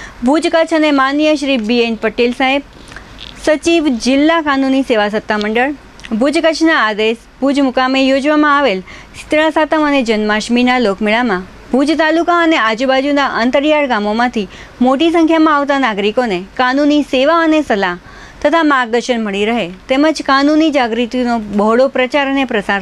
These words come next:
થાય તે માટે કાનૂની જાગૃતિ મેળા સ્ટોલ તારીખ ત્રેવીસ આઠ બે હજાર ઓગણીસ અને તારીખ ચોવીસ આઠ બે હજાર ઓગણીસના રોજ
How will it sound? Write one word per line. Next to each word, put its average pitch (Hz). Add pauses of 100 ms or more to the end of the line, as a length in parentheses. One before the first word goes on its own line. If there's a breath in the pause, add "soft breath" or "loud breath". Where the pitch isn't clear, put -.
થાય 220 (400 loud breath)
તે 330
માટે 320
કાનૂની 294
જાગૃતિ 269
મેળા 202
સ્ટોલ 202 (140)
તારીખ 254
ત્રેવીસ 302
આઠ 254
બે 220 (100)
હજાર 196
ઓગણીસ 226 (340 loud breath)
અને 302
તારીખ 294
ચોવીસ 254
આઠ 226
બે 220
હજાર 214
ઓગણીસના 202
રોજ 220